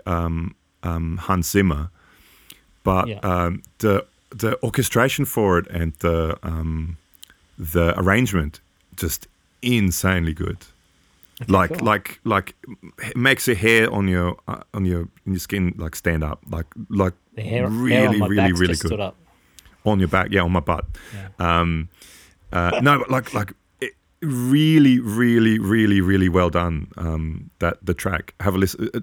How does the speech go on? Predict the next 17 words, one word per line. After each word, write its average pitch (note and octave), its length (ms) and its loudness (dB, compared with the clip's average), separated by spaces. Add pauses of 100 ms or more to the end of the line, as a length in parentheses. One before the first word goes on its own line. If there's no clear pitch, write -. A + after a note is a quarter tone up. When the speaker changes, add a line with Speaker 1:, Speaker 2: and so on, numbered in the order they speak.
Speaker 1:
check E3 240 2
it D3+ 60 2
out. A2 220 0
So A2 120 -4
it's G#2 140 -4
Speaker 2:
Sweet. G#2+ 60 -4 (120)
Speaker 1:
the, - 60 -4
it's - 140 -4
the A2+ 80 2
new A#2 140 0
Batman A2 320 0
Speaker 2:
Okay. - 80 0
Speaker 1:
movie, F2+ 460 0
um, F2 420 -2
trailer, F2+ 520 0
Speaker 2:
You C3 80 -4
send, D#3 280 2